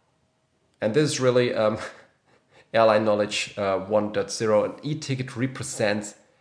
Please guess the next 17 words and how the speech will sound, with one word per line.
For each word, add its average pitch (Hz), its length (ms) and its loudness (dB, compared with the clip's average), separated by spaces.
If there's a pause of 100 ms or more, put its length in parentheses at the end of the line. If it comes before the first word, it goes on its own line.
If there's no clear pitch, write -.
(420)
a 120 100 4
reservation 117 920 0 (100)
in 113 100 -4
an 110 140 -6
airline's 110 380 0
computer - 440 -12
system. - 460 -14 (100)
And 92 300 -10 (1120)
this - 140 -18
can 98 160 -12
be, 98 160 -10
uh, 95 240 -10
Amadeus 101 560 -6
or 98 160 -8
Worldspan, 95 540 -4
for - 120 -16
example. - 440 -12